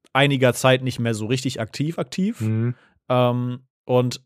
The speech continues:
Speaker 1: der erste, die erste Hälfte des Konzerts waren halt sehr, sehr viele neue Songs, die ich halt nicht kannte. Und die klangen so, wie es halt in Suicide, Suicide Boy, Suicide Boys Manier, so rum,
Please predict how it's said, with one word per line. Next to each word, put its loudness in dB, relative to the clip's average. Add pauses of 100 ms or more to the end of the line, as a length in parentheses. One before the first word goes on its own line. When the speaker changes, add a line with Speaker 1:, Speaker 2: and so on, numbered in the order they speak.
Speaker 1:
der 0
erste, 4
die -4
erste 2
Hälfte 0
des -4
Konzerts -2
waren -2
halt -4
sehr, 4
sehr -2
viele -2
neue 2
Songs, -6
die -6
ich -6
halt -2
nicht -8
kannte. 0 (260)
Und -6
die -4
klangen 2 (220)
so, 2
wie 2
es -2
halt 6
in 2
Suicide, 4 (220)
Suicide 4
Boy, 6 (480)
Suicide 6
Boys 8
Manier, 8
so -2
rum, 2